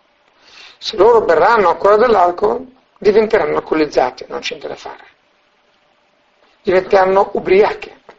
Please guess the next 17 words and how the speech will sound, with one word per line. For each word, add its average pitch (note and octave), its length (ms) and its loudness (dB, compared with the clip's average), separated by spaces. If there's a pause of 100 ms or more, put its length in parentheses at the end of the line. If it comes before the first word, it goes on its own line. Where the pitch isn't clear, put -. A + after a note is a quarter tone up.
(200)
Un B3 120 2
altro D4 220 2
dice, C4 260 -2
"Io D4+ 180 2
ho D4 40 -2
tanti C4+ 220 0
soldi B3+ 340 2
ma C#4 100 0
non C4+ 180 0
sono B3 120 -8
diventato A#3+ 340 2
orgoglioso, G3+ 720 2 (400)
sono D4 220 0
rimasto D4 340 -2
s-, - 160 -16
come B3 200 -4
tutti." - 480 -8